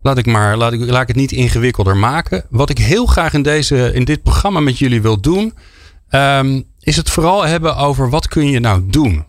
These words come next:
Want ik kan me heel goed voorstellen dat heel veel mensen in organisaties die zelf leidinggevende zijn of die H R-professional zijn of die misschien zelfs al rechtstreeks voor diversiteit en inclusie verantwoordelijk zijn,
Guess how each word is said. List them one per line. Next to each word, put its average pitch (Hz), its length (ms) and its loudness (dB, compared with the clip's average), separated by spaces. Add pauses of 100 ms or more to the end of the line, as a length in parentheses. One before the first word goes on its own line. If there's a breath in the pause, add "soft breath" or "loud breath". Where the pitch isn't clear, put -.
(140)
Want 120 200 -2
ik 127 60 -4
kan 151 160 -2
me 120 80 2
heel 175 160 2
goed 151 160 -2
voorstellen 147 520 0
dat 117 140 0
heel 131 120 0
veel 131 100 -2
mensen 127 360 0
in 101 60 -2
organisaties 110 680 0
die 101 120 0
zelf 95 200 2
leidinggevende 110 680 0
zijn 117 380 0
of 101 120 -2
die 92 120 0
H 107 140 0
R-professional 139 680 0
zijn 113 280 0
of 98 80 -4
die 95 100 0
misschien 101 340 2
zelfs 95 260 0
al 90 160 2
rechtstreeks 104 460 0
voor 98 120 0
diversiteit 98 600 0
en 95 60 2
inclusie 139 360 0
verantwoordelijk 104 480 0
zijn, 98 280 2